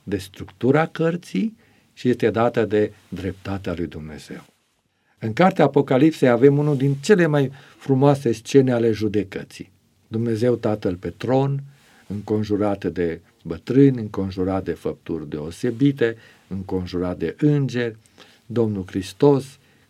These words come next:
cărțile care se deschid, cărțile pecetluite.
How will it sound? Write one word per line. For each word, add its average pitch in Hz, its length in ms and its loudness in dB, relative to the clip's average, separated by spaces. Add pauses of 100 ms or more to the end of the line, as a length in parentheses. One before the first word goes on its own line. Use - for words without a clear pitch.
cărțile 110 500 0
care 90 260 -4
se 87 180 -4
deschid, 117 720 -4
cărțile 82 440 -4
pecetluite. 143 1000 0